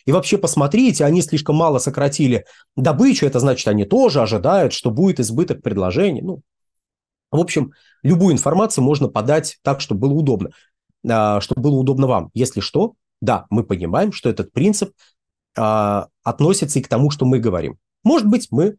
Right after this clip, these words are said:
об-, ошибаемся. Мы такое допускаем. Но вот по нашему мнению, в данной ситуации имело место с-, имели место словесные интервенции,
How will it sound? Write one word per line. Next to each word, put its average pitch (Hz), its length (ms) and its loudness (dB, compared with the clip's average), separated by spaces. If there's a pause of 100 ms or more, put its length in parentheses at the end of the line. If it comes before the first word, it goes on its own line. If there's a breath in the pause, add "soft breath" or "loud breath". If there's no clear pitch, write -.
об-, - 280 -6
ошибаемся. 107 640 -4 (220)
Мы 180 420 0
такое 147 300 -2
допускаем. - 540 -6 (340 soft breath)
Но 160 100 2
вот 160 140 0
по 131 120 -2
нашему 98 360 -2
мнению, 226 340 2
в 143 60 -6
данной 117 280 -2
ситуации 151 560 -4
имело 120 260 0
место 104 340 -4
с-, - 160 -12
имели 127 360 0
место 110 300 -4
словесные 107 500 -4
интервенции, 180 600 -4